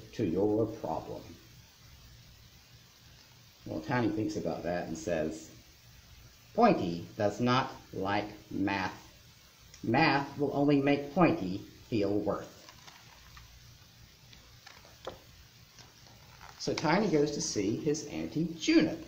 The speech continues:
What is Auntie Junip doing? Yeah, she's doing yoga. Maybe you've been doing that, uh,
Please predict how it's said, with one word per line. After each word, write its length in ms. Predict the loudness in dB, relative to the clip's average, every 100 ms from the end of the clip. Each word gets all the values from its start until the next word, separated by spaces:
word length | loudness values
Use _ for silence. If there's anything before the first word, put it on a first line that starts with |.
| -18 -20 -10 -2
What 120 | 0
is 80 | 4
Auntie 220 | 4 4
Junip 360 | 4 4 4 2
doing? 280 | -2 -4 -12 -20 -20 -20 -20 -20 -20 -20 -20 -20 -20 -20 -20 -14 -6
Yeah, 120 | -2
she's 200 | 2 6
doing 240 | 6 6
yoga. 420 | 6 4 4 -2 -8 -6
Maybe 180 | -2 0
you've 100 | 2
been 100 | 4
doing 200 | 4 4
that, 340 | 2 -2 -4
uh, 240 | -4 -4